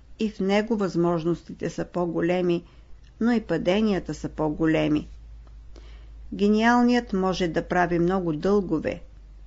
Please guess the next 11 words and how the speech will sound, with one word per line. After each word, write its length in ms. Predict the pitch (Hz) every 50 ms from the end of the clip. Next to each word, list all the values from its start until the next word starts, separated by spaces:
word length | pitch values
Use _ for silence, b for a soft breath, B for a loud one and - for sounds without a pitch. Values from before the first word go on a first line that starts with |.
| - - - - - - - - - - -
Гениалният 920 | - 185 170 170 170 170 165 170 180 190 202 214 220 226 233 233 226 - - - 247
може 300 | - 170 170 160 151 151
да 140 | 156 - 160
напише 580 | 156 151 147 - - 196 214 208 - - - -
много 380 | 190 160 151 143 143 - -
книги. 520 | - - - 160 160 160 147 135 147 139 - - - - - - - - - - - - - - - - - - - - - - - - - - - - - - - - - - - - - - - - - - - - - - - - - - - - - - - - - - - - -
После 640 | - 269 277 285 285 - - 202 196 208 214 214 208
вземете 600 | 190 175 160 165 180 175 175 180 180 180 - 175
закона 460 | 160 170 175 - - 170 175 175 175
в 60 | 170 -
природата. 720 | - - 165 165 160 170 165 151 151 143 147 - 147 156